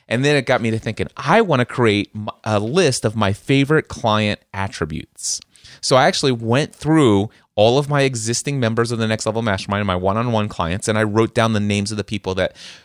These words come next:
when I talk to them, I ha-, I'm filled with more energy after the call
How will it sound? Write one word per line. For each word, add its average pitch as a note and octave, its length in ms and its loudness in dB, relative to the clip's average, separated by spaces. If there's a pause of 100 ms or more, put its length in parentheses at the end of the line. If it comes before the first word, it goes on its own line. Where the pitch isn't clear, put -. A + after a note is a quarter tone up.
when G2+ 160 -4
I A#2+ 200 0
talk F#3+ 340 0
to C3 120 -2
them, A2 220 0
I A2+ 100 0
ha-, A2+ 200 -6
I'm G#2+ 160 -4
filled B2+ 280 -2
with G2+ 200 -4
more B2 360 2
energy D#3+ 420 0 (100)
after B2 340 0
the G2+ 140 -2
call F#2 440 -2